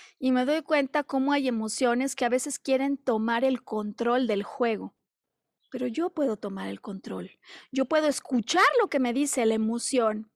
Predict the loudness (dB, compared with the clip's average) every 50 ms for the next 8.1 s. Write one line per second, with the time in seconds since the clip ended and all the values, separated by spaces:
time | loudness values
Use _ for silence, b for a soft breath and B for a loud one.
0 | _ _ _ _ _ 2 4 6 8 8 6 6 4 2 0 2 4 4 4 4
1 | 4 2 2 0 -2 -2 0 0 0 0 0 0 0 0 0 0 0 0 -2 -2
2 | -2 -4 -4 -4 -4 -4 -4 -4 -4 -6 -6 -6 -6 -6 -6 -6 -4 -2 -2 0
3 | 0 0 -2 -2 -2 -2 -4 -4 -4 -6 -6 -4 -6 -6 -6 -4 -4 -2 -2 -2
4 | 0 0 -2 0 -2 -4 -2 0 -2 -2 0 0 -2 -2 -2 -2 -2 -2 0 0
5 | -2 -4 -4 -4 0 2 2 4 4 4 4 2 2 0 -2 -6 B -8 -14 B
6 | B B B B 2 2 2 2 -2 0 2 4 4 4 4 2 2 2 2 2
7 | 2 2 2 2 2 0 0 0 0 -2 0 0 0 -2 -4 -2 0 0 2 2
8 | -2 -4